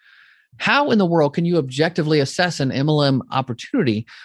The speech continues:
when it seems it's either all horrible or all great news? First, we need to assess our own business goals. When it comes to a particular opportunity,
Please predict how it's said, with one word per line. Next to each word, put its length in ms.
when 120
it 60
seems 460
it's 240
either 280
all 440
horrible 600
or 240
all 300
great 300
news? 460
First, 220
we 80
need 160
to 80
assess 320
our 180
own 180
business 380
goals. 360
When 140
it 80
comes 220
to 80
a 40
particular 440
opportunity, 520